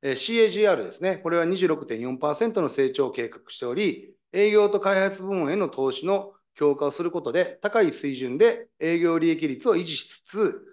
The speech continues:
売上高の成長を加速させたいというふうに考えております。で、サービス別売上高の目標としましては、クラウドサービスが新サービス群による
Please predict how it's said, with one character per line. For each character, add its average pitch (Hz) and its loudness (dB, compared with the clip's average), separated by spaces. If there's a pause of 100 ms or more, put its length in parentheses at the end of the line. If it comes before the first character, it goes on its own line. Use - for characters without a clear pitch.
(200)
売 165 -2
上 180 4
高 143 0
の 214 2
成 143 0
長 214 6
を - 0
加 - -12
速 - -18
さ 127 -14
せ - -20
た 127 -8
い 104 -10
と - -20 (140)
い 151 -10
う 160 -4
ふ 143 -6
う 147 -6
に 131 -6
考 123 -6 (120)
え 90 -14
て - -18
お 82 -12
り 85 -16
ま 98 -14
す。 - -20 (1300)
で、 156 -2 (520)
サ 220 4
ー 233 6
ビ 226 -4
ス 196 -2
別 196 -2
売 190 -2
上 190 2
高 151 0
の 202 0
目 156 -4
標 156 -4
と - -16
し 131 -12
ま 123 -10
し - -14
て 135 -10
は、 180 0
ク 202 2
ラ 226 4
ウ 226 4
ド 220 2
サ 208 2
ー 208 4
ビ 170 0
ス - -12
が 120 -4
新 190 -6
サ 196 -2
ー 196 0
ビ 190 0
ス 185 -10
群 139 -4
に 170 -4
よ 165 -2
る 156 -4